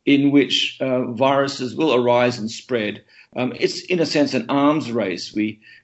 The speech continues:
we're, we're up against. We try and control the spread of infection, and infections, viruses, uh, mutate. Um, so, yeah, it's inevitable. If we're gonna live in groups,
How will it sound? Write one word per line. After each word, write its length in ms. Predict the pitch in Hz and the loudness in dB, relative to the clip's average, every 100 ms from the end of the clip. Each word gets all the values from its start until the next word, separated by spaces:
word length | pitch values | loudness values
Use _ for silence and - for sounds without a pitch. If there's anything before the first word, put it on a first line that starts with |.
| - | -4
we're, 460 | 123 127 120 - | 2 4 4 0
we're 180 | - 120 | -2 2
up 160 | 117 123 | 2 0
against. 400 | 113 110 85 - | -2 -2 -4 -6
We 100 | 117 | -6
try 300 | - 131 127 | -2 2 2
and 160 | 120 | 2
control 540 | 120 113 113 139 135 127 | 0 -4 0 2 2 0
the 80 | 123 | -6
spread 340 | - 131 120 | -6 -2 -2
of 80 | 110 | 0
infection, 680 | 113 113 117 - - 123 | -2 0 0 0 -2 0
and 380 | 117 117 120 131 123 | 0 -2 -4 -6 -8
infections, 760 | 123 131 117 - 120 120 - - - | -6 -2 -2 -4 -6 -8 -12 -18 -16
viruses, 880 | 110 127 120 120 120 120 123 - - - - | -6 0 2 2 2 -4 -6 -8 -16 -20 -10
uh, 180 | 123 120 | -8 -4
mutate. 720 | 127 139 151 - 117 107 135 - - | 2 4 4 4 2 2 0 -6 -8
Um, 460 | 127 127 127 123 - - - | -6 -4 -4 -4 -6 -20 -8
so, 120 | - | 2
yeah, 180 | 156 175 | 6 6
it's 220 | 131 143 | 6 2
inevitable. 640 | 175 170 147 123 95 101 - - | 2 2 2 0 -4 -8 -12 -8
If 160 | 127 | -6
we're 60 | 135 | -2
gonna 200 | 120 165 | 0 0
live 160 | 151 | 0
in 120 | 143 139 | 0 2
groups, 520 | 127 127 123 - | 2 2 0 -16